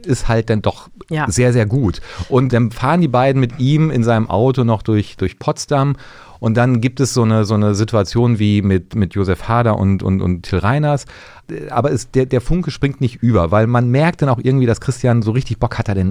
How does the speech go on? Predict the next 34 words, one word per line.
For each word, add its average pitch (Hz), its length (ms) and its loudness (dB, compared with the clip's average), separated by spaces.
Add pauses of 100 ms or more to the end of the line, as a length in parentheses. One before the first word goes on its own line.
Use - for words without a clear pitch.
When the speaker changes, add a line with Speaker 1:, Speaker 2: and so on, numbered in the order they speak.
(120)
Speaker 1:
auch - 180 -2
nicht 90 160 -2
gehabt. - 400 -10
Weißt 110 140 0
Speaker 2:
Ich - 60 -8
Speaker 1:
du? 135 100 -2
Und 117 180 -2
Speaker 2:
ja, 185 180 0
ich 254 120 -2
finde, 254 240 2
also, 208 160 -2 (260)
also 208 160 0
fairerweise 202 540 0
muss 202 140 2
man - 100 -2
auch 175 80 -2
sagen, 180 420 0
ähm, 160 400 0
gegen 175 400 0
jemanden 175 480 0
in, 165 300 2 (260)
also 170 280 0 (340)
Christian 190 260 -2
Ulm 185 160 2
macht 180 200 0
halt 175 100 -4
jetzt 170 120 -6
seit 170 120 -2
vier 196 180 0
Staffeln 175 340 -2
oder 160 120 0
seit 165 180 -2
drei 156 160 0
Drehstaffeln 165 560 0